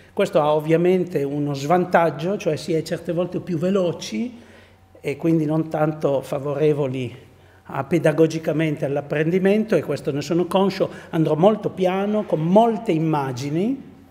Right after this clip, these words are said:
ma anche perché ho dei limiti nel disegnare,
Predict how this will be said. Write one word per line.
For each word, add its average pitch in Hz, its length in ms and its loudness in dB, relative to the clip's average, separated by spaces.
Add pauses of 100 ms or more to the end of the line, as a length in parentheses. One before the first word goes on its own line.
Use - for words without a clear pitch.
(380)
ma 247 260 4
anche 262 220 2
perché 202 240 -2
ho 214 80 4
dei 196 240 0
limiti 214 460 0
nel 175 180 0
disegnare, 175 920 -2